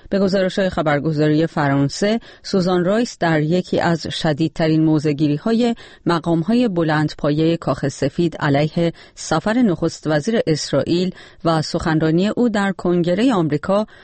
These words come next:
با اشاره به انجام گرفتن این سخنرانی دو هفته قبل از برگزاری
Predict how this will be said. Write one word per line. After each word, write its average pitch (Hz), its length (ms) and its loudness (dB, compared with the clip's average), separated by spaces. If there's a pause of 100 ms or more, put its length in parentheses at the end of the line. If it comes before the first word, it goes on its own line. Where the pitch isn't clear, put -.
(120)
با 202 120 2
اشاره 208 360 0
به 254 260 0
انجام 165 460 2
گرفتن 151 440 0
این 240 300 2
سخنرانی 156 680 2
دو 214 140 0
هفته 233 320 -2
قبل 170 280 -2
از 170 200 -2 (260)
برگزاری 165 640 0